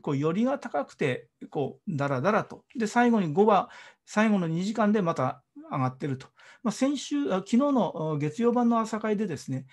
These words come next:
潮目でいけば、今週は横ばいだけどしっかりと。大崩れしないよっていうようなことを言っといたんですが、まあ、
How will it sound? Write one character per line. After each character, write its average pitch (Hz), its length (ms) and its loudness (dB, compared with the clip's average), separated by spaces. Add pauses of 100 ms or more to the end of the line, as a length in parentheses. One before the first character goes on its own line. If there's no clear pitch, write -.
(160)
潮 233 340 0
目 247 120 4
で 262 160 -2
い 262 80 -4
け 233 140 -2
ば、 220 320 -2 (200)
今 202 200 -4
週 214 200 -6
は 220 360 0
横 170 240 -4
ば 196 100 2
い 202 60 2
だ 226 100 0
け 254 80 -4
ど 226 120 0
し - 120 -10
っ - 40 -20
か 170 120 0
り 156 100 0
と。 107 200 -10 (300)
大 165 120 -2
崩 196 240 -2
れ 170 80 2
し 147 120 -6
な 185 120 0
い 156 80 -2
よ 185 80 0
っ 196 60 -6
て 151 100 -4
い - 20 0
う - 20 0
よ 127 60 0
う - 20 -6
な 120 40 -6
こ 123 60 -6
と 135 80 -4
を 123 40 0
言 123 80 -2
っ - 20 -12
と 156 160 -8
い 135 60 -4
た 139 100 -2
ん 127 60 0
で 131 80 -2
す 131 140 -12
が、 - 160 -2
ま 277 180 0
あ、 - 160 -4